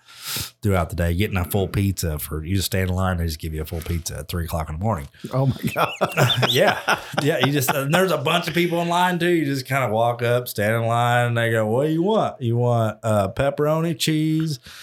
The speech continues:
Speaker 1: Or you could actually order one that actually make you a specialty.
Speaker 2: Yeah.
Speaker 1: But you just had to wait a little longer, but you didn't, re-, at three o'clock in the morning, you just want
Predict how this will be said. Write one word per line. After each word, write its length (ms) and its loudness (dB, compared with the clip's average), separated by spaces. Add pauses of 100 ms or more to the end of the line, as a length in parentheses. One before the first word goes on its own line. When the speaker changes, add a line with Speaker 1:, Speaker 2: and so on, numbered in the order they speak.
(460)
Speaker 1:
Or 320 2
you 160 0
could 120 2
actually 260 0
order 280 2
one 220 0
that 120 2
actually 340 0
make 260 0
you 160 2
a 40 2
specialty. 560 -2 (200)
Speaker 2:
Yeah. 380 2
Speaker 1:
But 260 -2
you 100 0
just 120 2
had 100 0
to 60 -6
wait 200 2
a 40 2
little 180 2
longer, 300 0
but 180 -2
you 80 -2
didn't, 240 0
re-, 160 -2
at 160 -2
three 160 0
o'clock 220 2
in 60 0
the 40 0
morning, 280 2
you 40 2
just 100 -2
want 180 -2